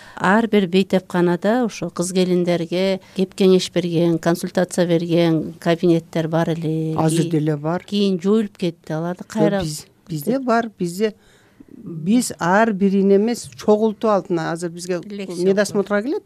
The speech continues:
Speaker 2: да. Гинекологдордун бардыгы келген кыздарды алдын, көрөр алдында чогултуп туруп, "Энелик, он беш мүнөт кеңешиңди бересиң".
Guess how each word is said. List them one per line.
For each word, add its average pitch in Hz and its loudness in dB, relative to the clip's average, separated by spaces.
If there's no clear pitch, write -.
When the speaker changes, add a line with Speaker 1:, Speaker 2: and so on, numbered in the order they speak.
Speaker 2:
да. 143 -10
Гинекологдордун 190 2
бардыгы 190 0
келген 190 2
кыздарды 180 -2
алдын, 190 -2
көрөр 208 8
алдында 185 6
чогултуп 226 2
туруп, 254 -6
"Энелик, 180 2
он 196 2
беш 240 0
мүнөт 175 0
кеңешиңди 170 0
бересиң". 165 -4